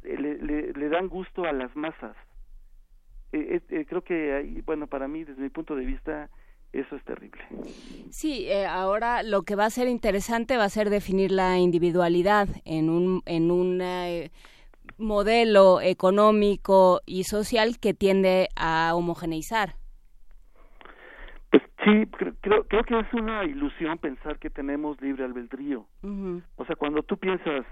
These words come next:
Speaker 1: eh, por ejemplo, este ejemplo que les puse de los zapatos, esta mujer pensó, "Ah, me voy a comprar mis zapatos porque me gustan." Y no se da, no se ha dado cuenta que está siendo manipulada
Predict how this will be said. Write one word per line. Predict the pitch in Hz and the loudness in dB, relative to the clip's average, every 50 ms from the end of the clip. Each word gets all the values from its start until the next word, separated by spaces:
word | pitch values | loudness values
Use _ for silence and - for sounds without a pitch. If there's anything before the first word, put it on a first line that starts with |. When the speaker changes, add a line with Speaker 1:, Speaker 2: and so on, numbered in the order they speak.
| - - - | -16 -14 -10
Speaker 1:
eh, | 127 117 123 | -8 -8 -8
por | 117 - 151 127 | -4 -4 -4 -4
ejemplo, | 160 170 147 160 | -4 -4 -4 -4
este | 170 165 - - 160 151 139 | -4 -4 -4 -6 -4 -4 -4
ejemplo | 127 - 156 151 160 156 | -4 -6 -10 -6 -6 -6
que | - - | -6 -6
les | 120 113 - | -8 -10 -10
puse | - 151 147 - | -10 -12 -8 -6
de | 156 135 | -6 -4
los | 120 120 117 | -4 -6 -8
zapatos, | - 139 - - 156 151 - 160 170 196 - - _ - - - - - - - - - | -10 -8 -4 -2 -2 -2 -2 -6 -8 -8 -10 -18 _ -20 -20 -20 -20 -20 -20 -20 -20 -6
esta | - 143 143 - 180 | -4 -4 0 0 0
mujer | 165 151 - 175 170 165 | 0 0 -2 -2 -4 -2
pensó, | - 165 147 143 - 165 165 - | -2 -4 -4 -2 -4 -6 -4 -4
"Ah, | 175 180 190 190 196 196 | -4 -4 -4 -4 -6 -6
me | 180 165 | -6 -6
voy | 156 160 | -6 -8
a | |
comprar | - 151 139 151 147 | -8 -8 -8 -8 -8
mis | 147 - | -8 -12
zapatos | - - - 127 - - - _ | -14 -10 -10 -10 -10 -12 -18 _
porque | - 123 - 123 | -18 -10 -8 -6
me | 120 120 | -6 -6
gustan." | 117 131 147 - - 120 110 - - - - - - - - - - - - | -6 -8 -8 -8 -12 -16 -16 -16 -20 -20 -20 -20 -20 -20 -20 -20 -20 -18 -12
Y | - - | -8 -4
no | 147 160 | -4 -2
se | - 185 180 | 0 0 2
da, | 170 175 - - - - - - - | 2 0 -2 -6 -16 -20 -20 -16 -6
no | - 170 | -6 -6
se | 170 - | -4 -2
ha | 190 | -2
dado | 175 170 165 165 | -2 0 -2 -2
cuenta | - - 160 160 156 - 170 | -2 -4 -6 -6 -6 -8 -8
que | - - 143 135 127 | -8 -6 -8 -6 -6
está | 120 - 160 156 147 - | -6 -6 -6 -6 -6 -6
siendo | - 160 156 156 151 160 147 | -6 -6 -6 -6 -6 -6 -4
manipulada | 147 139 131 127 - - 127 131 131 139 143 131 127 120 120 | -4 -4 -6 -6 -8 -6 -6 -2 0 0 -2 -2 -6 -10 -12